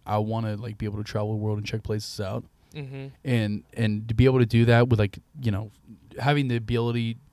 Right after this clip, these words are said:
Speaker 1: to be able to, like, film and know and how film looks and match it with music and all that stuff and just creating, like, a vibe and feel like you're there without having, without actually being there.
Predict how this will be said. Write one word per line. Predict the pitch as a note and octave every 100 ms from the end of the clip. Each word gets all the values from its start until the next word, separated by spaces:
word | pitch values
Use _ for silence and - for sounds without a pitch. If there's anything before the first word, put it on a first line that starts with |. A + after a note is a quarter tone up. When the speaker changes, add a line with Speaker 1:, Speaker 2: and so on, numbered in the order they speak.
| -
Speaker 1:
to | C3
be | A#2 A#2+
able | A#2+ A2+
to, | -
like, | E2+ -
film | - - C3 C#3
and | A#2 A2
know | A2+ A#2+ A#2+
and | A#2
how | A2+
film | - A#2 A2+
looks | G#2+ A2+ B2 - -
and | A2
match | G#2+ A2+
it | C3+
with | A#2 G#2+
music | A2+ B2 A#2
and | A#2+
all |
that | A#2+ A2+
stuff | A#2+ B2+
and | A2+
just | A#2
creating, | - A#2 B2+ B2
like, | A2+ G#2 - _ _ -
a | B2+
vibe | G#2+ G2 A2 C3 - -
and | A#2+
feel | C#3+
like | C3+
you're | B2
there | A2 G#2+ G#2+ C#3+ - _ -
without | A#2+ A2+
having, | A#2+ A#2 A2 _ _ - C3+
without | B2 A2+ A#2+
actually | A#2 A2+ A2+
being | G2+ A2 A2
there. | G#2 F#2+